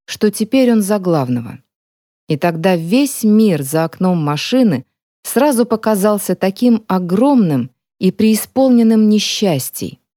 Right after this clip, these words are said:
«Послушай, Корт», — сказала теперь Ли, — «ты слишком многое не понимаешь.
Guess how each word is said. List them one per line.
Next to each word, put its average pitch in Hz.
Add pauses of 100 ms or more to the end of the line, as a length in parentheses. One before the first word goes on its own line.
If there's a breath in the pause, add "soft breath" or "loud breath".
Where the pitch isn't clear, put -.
(880)
«Послушай, 202
Корт», — 151 (160)
сказала 143
теперь 147
Ли, — 135 (760)
«ты 214
слишком 214
многое 185 (160)
не 175
понимаешь. 156